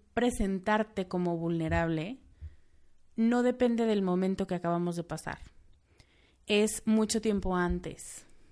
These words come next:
Es una relación que lleva ya varios años o varios meses construyéndose.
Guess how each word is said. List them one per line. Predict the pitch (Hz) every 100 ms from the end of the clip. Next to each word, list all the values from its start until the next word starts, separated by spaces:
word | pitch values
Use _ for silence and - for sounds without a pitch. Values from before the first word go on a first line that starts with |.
| - -
Es | 202 202 202
una | 202 208
relación | 202 196 180 180 - 208 214
que | 208
lleva | 180 180 180 180 180 -
ya | 185 180 175 175 -
varios | 175 165 185 190 196 185 185
años | 165 165 165 165
o | 175
varios | 175 190 208 185
meses | 180 180 180
construyéndose. | - 170 - 160 160 156 139 -